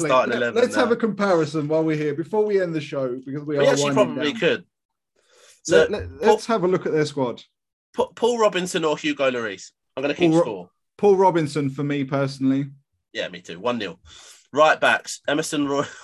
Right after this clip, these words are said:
Speaker 1: <laughs> I mean, Emerson Royale or Alan Hutton. I don't wanna give it to either.
Speaker 2: Wow, that's a really poor choice.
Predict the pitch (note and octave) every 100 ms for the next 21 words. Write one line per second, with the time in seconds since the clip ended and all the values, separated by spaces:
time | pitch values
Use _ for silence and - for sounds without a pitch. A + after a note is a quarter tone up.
0 | - - _ G2+ B2+ B2+ B2 _ _ _
1 | _ _ _ _ - D3 D#3 D#3 C#3+ C#3+
2 | C3+ C3 A#2+ A#2+ B2 A#2+ C3+ C3 G#2 G#2
3 | A#2 C3 G#2+ G2+ G#2 - B2 C#3+ _ F#2+
4 | _ - - - B2 D#3 D3+ C3+ C3+ C#3
5 | D#3 D#3+ D#3+ C3+ C#3+ D3+ C3 C#3 C#3 C3
6 | D#3+ D3 A#2+ -